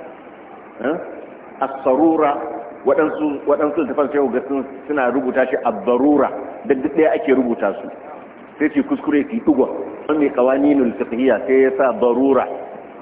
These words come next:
<laughs> Sai mutum ɗalibi sai ya ru-, sai, sai, sai ya, sai ya, sai, sai ya samu wannan fahimta. Dan za su ce, "Illa idza kana darura." Sai su ce, "Sai dai idan akwai larura."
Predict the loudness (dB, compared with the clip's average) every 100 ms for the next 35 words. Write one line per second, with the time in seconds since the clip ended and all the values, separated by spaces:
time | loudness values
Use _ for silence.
0 | -14 -14 -14 -16 -16 -18 -20 -10 -2 0
1 | 0 -2 0 2 2 0 2 4 4 2
2 | -2 -8 -2 -2 0 -4 -4 0 4 4
3 | 2 0 -4 -8 -12 -14 -16 -18 -18 -4
4 | 2 4 4 0 -4 -2 2 2 0 -2
5 | -2 0 0 2 0 0 0 0 -2 -4
6 | -6 -4 0 2 0 0 -4 0 0 2
7 | 2 2 0 2 0 2 2 2 2 2
8 | 2 2 2 2 -2 -10 -16 -18 -20 -20
9 | -20 -20 -20 -20 -20 -20 -20 -20 -20 -18
10 | -2 -2 0 -2 2 4 4 4 0 0
11 | 0 2 2 2 2 0 -2